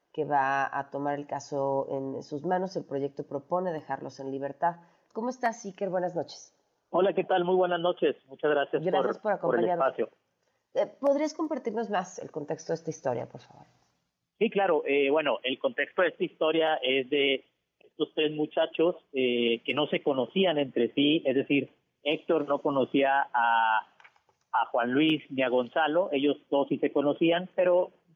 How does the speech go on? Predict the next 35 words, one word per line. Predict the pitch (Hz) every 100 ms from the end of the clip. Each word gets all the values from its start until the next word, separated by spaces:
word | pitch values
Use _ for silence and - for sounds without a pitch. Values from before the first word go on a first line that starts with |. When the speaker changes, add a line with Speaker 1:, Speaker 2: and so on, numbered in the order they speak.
| _
Speaker 2:
son | 190 190
dos | 190
muchachos | 190 175 190 190 170
que | 170
por, | -
tres | 147 165 - 156 160
muchachos | 170 165 170
que | 147
por | 135
circunstancias | 143 131 123 143 143 160
del | 151 156
destino, | 151 143 - 220 180 196 - _ _ -
al | 131 135
momento | 135 131 147 165
en | 156
que | 139 143 151
Héctor | 180 - 156
tiene | 135 147 147
un | 156 151
incidente | 151 147 139 143 143
vial | 139 175 170 165 _ _ _
con | 131 127
una | 139 143
persona | 131 - 143 143
de | 135
iniciales | 123 117 - 131 139 - -
A | 151 147
C | 165 151
C, | 190 175 208 _ _ _
¿sí? | 131 143 -
Y | - 123
que | - 113
tienen | 127 131 131 120
este | 123 - 135
incidente, | 123 - 156 165 151 165 180